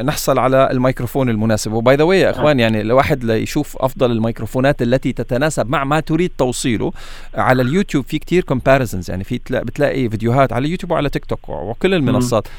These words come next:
Speaker 1: بتلاقي، يعني، قبل ما تشتري الميكروفون، حط اسمه على تيك توك، على يوتيوب، وقارن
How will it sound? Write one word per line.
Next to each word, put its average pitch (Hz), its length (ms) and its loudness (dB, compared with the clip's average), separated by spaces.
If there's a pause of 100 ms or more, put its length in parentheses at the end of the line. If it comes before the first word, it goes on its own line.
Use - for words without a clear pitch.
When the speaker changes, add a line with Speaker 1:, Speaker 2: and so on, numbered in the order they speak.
(160)
Speaker 1:
بتلاقي، 175 480 2 (220)
يعني، 104 120 -6
قبل 151 200 0
ما 143 80 0
تشتري - 320 -2
الميكروفون، 117 600 -2 (340)
حط - 320 -2
اسمه 131 320 -2
على 113 160 0
تيك - 160 -8
توك، - 160 -6
على 110 180 0
يوتيوب، 131 300 -6 (240)
وقارن 143 480 2